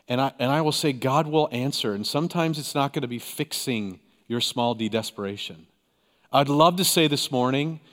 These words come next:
that if everybody that comes to Jesus and says, "Meet my small d desperation," he's gonna do exactly what you want.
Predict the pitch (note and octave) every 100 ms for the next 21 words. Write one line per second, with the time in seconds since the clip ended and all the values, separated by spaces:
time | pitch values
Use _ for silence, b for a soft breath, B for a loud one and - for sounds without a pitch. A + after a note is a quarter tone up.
0 | b b C3 C3 C3 D#3+ F3+ E3+ E3 C#3
1 | C#3+ - - - - D3+ C3+ C3+ A2 B2+
2 | C3+ D3+ C3+ A#2+ - C3+ B2+ A#2+ - -
3 | b b - C3+ D#3 C#3+ C#3+ - C#3 C3+
4 | C3 C3 C3+ C3 B2+ A#2+ B2 B2 B2 B2+
5 | G#2+ G2 A#2 G#2 G#2+ A#2 - B2 A#2 A2+
6 | G#2+ G#2 F#2+